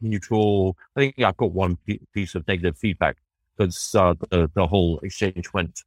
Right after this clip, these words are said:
awol. Um, so nobody has a hundred, well, actually quite a few people have a hundred percent, but they don't always keep that. So, you know.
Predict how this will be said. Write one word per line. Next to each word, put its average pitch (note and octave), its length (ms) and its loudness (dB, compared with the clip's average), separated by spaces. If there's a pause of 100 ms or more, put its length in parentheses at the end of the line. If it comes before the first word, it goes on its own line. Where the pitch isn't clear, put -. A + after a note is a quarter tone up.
(140)
awol. D#2+ 580 0 (400)
Um, F#2+ 340 -2 (260)
so D#3+ 180 2
nobody F3 340 6
has G2+ 220 0
a F#2+ 60 0
hundred, A2+ 340 0
well, E2 320 -2 (120)
actually G#2+ 260 -2
quite G#2+ 220 2
a - 20 2
few - 180 -2
people F2+ 260 -2
have F#2 160 2
a F2 60 -2
hundred F#2+ 300 -2
percent, - 360 -2 (280)
but A#2 180 4
they B2 120 6
don't C3 220 4
always A#2 200 4
keep - 260 -4
that. - 240 0
So, G#2+ 360 4
you C3 60 -6
know. D#2 240 0